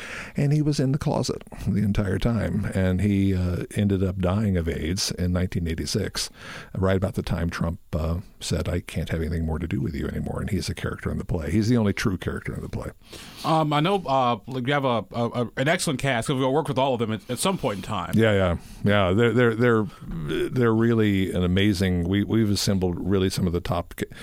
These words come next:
Speaker 1: actors in the city to perform this incredible play. Uh, it takes place over two parts. It's, uh, each play is, uh, it was described to me like watching an H B O miniseries,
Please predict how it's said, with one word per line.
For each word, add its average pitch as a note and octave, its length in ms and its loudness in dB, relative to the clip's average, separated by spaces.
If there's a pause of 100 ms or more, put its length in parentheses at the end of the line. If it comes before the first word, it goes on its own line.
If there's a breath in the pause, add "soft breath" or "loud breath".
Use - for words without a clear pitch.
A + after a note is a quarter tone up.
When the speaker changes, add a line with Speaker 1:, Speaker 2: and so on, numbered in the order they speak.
(200 loud breath)
Speaker 1:
actors F2+ 400 0
in E2+ 60 2
the D#2+ 80 0
city F2 400 0
to E2+ 100 -6
perform F2 340 0
this D2+ 180 -2
incredible F2+ 720 0
play. D2+ 500 -2 (440 loud breath)
Uh, F#2 240 2
it G2 160 0
takes C3 240 0
place A2 360 0
over F2+ 160 0
two C3 180 0
parts. A#2 540 -2
It's, - 360 0
uh, E2+ 420 0 (120)
each G2+ 300 -2
play F#2+ 340 0
is, E2+ 300 -2
uh, E2 220 -2 (680 loud breath)
it D3+ 60 2
was C#3 120 0
described F#3+ 460 2
to D3 80 2
me D3 160 2
like A2+ 260 0
watching A#2+ 300 2
an G#2 80 4
H A2+ 180 2
B G#2+ 140 2
O G#2 100 4
miniseries, B2+ 880 2